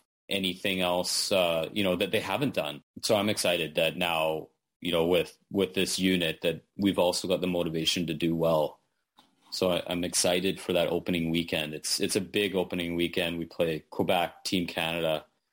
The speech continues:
and Bottcher, uh, the wild card team, first three games. So right out of the gate, just like Ontario Tankard, uh, we gotta treat it like it's, you know,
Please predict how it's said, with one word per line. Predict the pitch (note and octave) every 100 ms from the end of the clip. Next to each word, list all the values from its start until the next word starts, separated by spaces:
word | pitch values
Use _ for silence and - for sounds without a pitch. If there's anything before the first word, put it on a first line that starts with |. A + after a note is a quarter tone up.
| _ _ _ -
and | E2+ E2+ E2 -
Bottcher, | E2+ E2+ - F2 D#2+ D2+ -
uh, | D#2+ D#2+ D#2 D2+
the | -
wild | E2 E2 D#2
card | F2+ D#2
team, | - F2 D#2+ D2 - _ -
first | F#2+ -
three | F#2+ F2
games. | E2 D#2+ D2 - - -
So | - - F2+ -
right | - A#2 A2+
out |
of | G#2
the | G2
gate, | F#2+ F#2 F#2 _ _ -
just | A2 -
like | G#2 G2
Ontario | F#2+ - F#2+ F2+
Tankard, | F2+ F2 E2+ F2 E2 E2 _ _ _ _ _ _ _ _ F#2
uh, |
we | F#2 F#2 G2+ F#2+
gotta | G2 F2+
treat | - F#2+
it | F2+ E2
like | F2+ E2+ E2 -
it's, | F#2 F2+ - - - - -
you | F#2
know, | E2+ C#2+